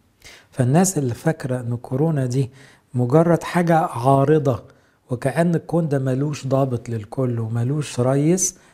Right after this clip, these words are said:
آه، ممكن يرجعوا تاني يقولوا الدنيا تمشي من غير ربنا. "هل تحدث بلية في مدينة والرب لم يصنعها؟" بس الآية اللي بعدها مشجعة أوي:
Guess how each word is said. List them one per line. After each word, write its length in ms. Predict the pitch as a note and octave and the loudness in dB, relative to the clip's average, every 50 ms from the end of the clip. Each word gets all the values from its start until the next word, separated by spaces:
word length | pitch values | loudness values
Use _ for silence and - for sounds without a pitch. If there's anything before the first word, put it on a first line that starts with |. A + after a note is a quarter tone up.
| _ _ _ - | _ _ _ -6
آه، 140 | F3+ E3 E3+ | -2 0 2
ممكن 420 | E3 F3 F#3+ F#3 F#3+ - D#3+ D3+ D#3 | 4 4 2 2 2 2 2 2 4
يرجعوا 400 | D3+ C#3+ D3 D3+ E3 D#3 D3+ D3 | 2 2 2 0 0 0 -2 -4
تاني 340 | - - D#3+ D#3+ D3+ D3+ | -4 -4 -4 -2 -2 -2
يقولوا 260 | C#3+ D3 D3 D3+ D3 C#3 | -4 -4 -2 -2 -2 -2
الدنيا 320 | B2+ C#3+ D3+ C3+ C#3 C3 | -2 -2 -2 -2 -2 -2
تمشي 340 | B2+ - C#3 A#2+ - - B2 | -2 -4 -4 -6 -4 -4 -2
من 160 | A#2+ A#2+ A#2+ | -2 -2 -2
غير 200 | A2 B2 B2 A#2 | -2 -4 -4 -4
ربنا. 360 | C3 C3+ B2 B2 B2 A2+ G#2+ G2 - _ _ _ _ - - _ _ _ - | -6 -6 -4 -4 -4 -4 -6 -8 -10 _ _ _ _ -20 -20 _ _ _ -8
"هل 140 | - C3 A#2 | -6 -4 0
تحدث 400 | - D3 - C3 C3+ B2+ A#2+ A#2 | 0 0 0 0 0 -2 -2 0
بلية 560 | A#2 B2+ B2 B2 C3+ C#3 C3 A#2+ A2+ G2 - - | 0 0 0 0 2 2 2 0 -2 -4 -6 -10
في 140 | - - B2+ | -6 -4 -2
مدينة 460 | A#2 A#2+ B2 A#2 B2+ C#3 B2+ B2+ B2 | 0 0 0 2 2 2 2 2 0
والرب 540 | A#2+ A2+ A2 C3+ C3+ B2+ B2 B2 B2 A#2 B2 - - - | 0 0 0 0 0 0 0 -2 -2 -2 -4 -6 -2 0
لم 200 | C#3 C#3 C3 B2+ | 2 2 4 2
يصنعها؟" 560 | B2 A#2 - - C3 C3+ C#3+ C#3+ D#3 E3 E3 F3+ | 2 0 -2 -2 -2 -2 -2 0 -2 -2 -4 -6
بس 180 | - - - D3 | -12 -10 -6 -6
الآية 180 | C#3+ D#3+ D#3+ | -2 0 0
اللي 120 | D3 B2+ A#2 | 0 0 0
بعدها 380 | A2+ A#2+ A#2 A2+ B2 A#2+ A#2+ | -2 -2 -2 -2 -2 -2 -2
مشجعة 540 | A#2 A2 G2+ - C3 A#2+ A#2 B2 A#2+ A2+ A#2+ B2+ | -2 -4 -6 -6 -6 -6 -4 -4 -4 -4 -4 -4
أوي: 140 | A#2+ A2 | -6 -6